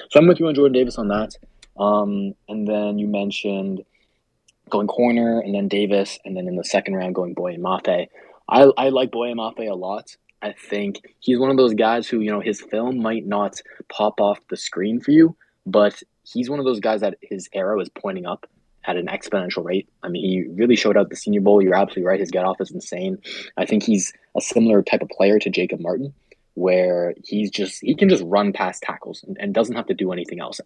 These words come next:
at sometimes. Now, at going into the N F L, he's gonna have to expand on that.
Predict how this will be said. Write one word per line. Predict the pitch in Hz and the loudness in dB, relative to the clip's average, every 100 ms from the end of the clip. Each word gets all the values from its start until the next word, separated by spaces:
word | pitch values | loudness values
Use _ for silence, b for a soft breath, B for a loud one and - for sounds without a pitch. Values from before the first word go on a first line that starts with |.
| - | -6
at | 95 - | -6 -4
sometimes. | - 175 - - - - b b b | -6 -6 -8 -14 -14 -16 b b b
Now, | - 101 92 - | 4 4 4 0
at | 101 - | -4 2
going | 107 101 | 2 4
into | 98 | 2
the | 98 | 0
N | 92 | 0
F | 98 | 4
L, | 131 | 6
he's | 123 | 6
gonna | 98 | 2
have | 92 | -6
to | 82 | -8
expand | 80 - 90 104 | -12 -10 -6 -4
on | 131 | -4
that. | 156 170 | -2 -4